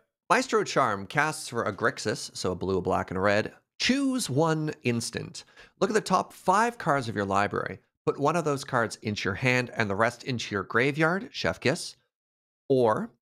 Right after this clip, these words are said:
each opponent loses three life and you gain three life. Or deal five damage to target creature or planeswalker. I think this is a lot of flexibility. I think the fact that this puts the cards into your graveyard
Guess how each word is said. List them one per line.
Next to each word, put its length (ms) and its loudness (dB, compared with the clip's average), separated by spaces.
each 180 -4
opponent 400 0
loses 300 -2
three 180 -2
life 240 0
and 80 -6
you 60 -4
gain 260 0
three 180 -2
life. 380 -4
Or 520 0
deal 180 0
five 580 -2
damage 420 0
to 60 -10
target 340 0
creature 480 -4
or 220 2
planeswalker. 760 0
I 60 2
think 180 0
this 140 -2
is 120 -4
a 60 0
lot 220 4
of 160 0
flexibility. 800 0
I 40 -2
think 160 0
the 80 -2
fact 280 2
that 100 -8
this 120 -6
puts 280 -8
the 80 -6
cards 520 0
into 300 2
your 60 4
graveyard 640 2